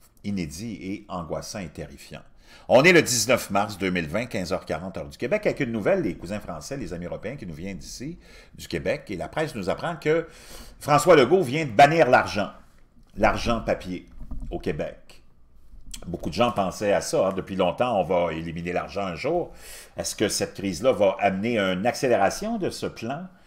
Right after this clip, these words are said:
d'élimination de l'argent sonnant, l'argent papier ? Ben, en tout cas, ici au Québec, g-, à cause de la crise actuelle, ben, c'est fait. François Legault vient d'éliminer l'argent pour plusieurs, euh, établissements gouvernementaux.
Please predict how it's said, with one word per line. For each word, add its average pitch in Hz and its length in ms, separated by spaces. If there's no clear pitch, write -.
d'élimination 104 720
de 95 120
l'argent 107 480
sonnant, 104 680
l'argent 82 440
papier ? 110 500
Ben, 101 220
en 87 60
tout - 100
cas, 147 80
ici 120 240
au 139 60
Québec, - 400
g-, - 180
à 120 140
cause 196 320
de 110 80
la 92 120
crise 104 280
actuelle, 87 380
ben, 95 180
c'est 101 160
fait. 104 240
François 104 340
Legault 117 380
vient 113 300
d'éliminer 139 400
l'argent 156 340
pour 120 440
plusieurs, 185 640
euh, 101 420
établissements 120 1000
gouvernementaux. 120 760